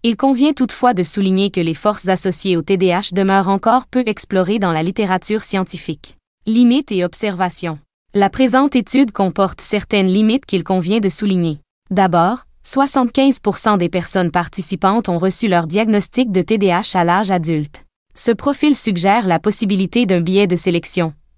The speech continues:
Les personnes ayant accédé aux études de cycle supérieur pourraient présenter une forme de T D A H moins sévère sur le plan cognitif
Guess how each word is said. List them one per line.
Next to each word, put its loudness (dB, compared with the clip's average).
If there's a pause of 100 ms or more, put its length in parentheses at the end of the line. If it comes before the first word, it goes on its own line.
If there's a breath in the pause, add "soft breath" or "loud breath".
Les 2
personnes 2
ayant 2
accédé 0
aux 4
études 0
de 0
cycle -2
supérieur 0
pourraient 0
présenter 2
une 4
forme 2
de 0
T 0
D 2
A 2
H -4
moins 2
sévère 0
sur -2
le -2
plan 0
cognitif -4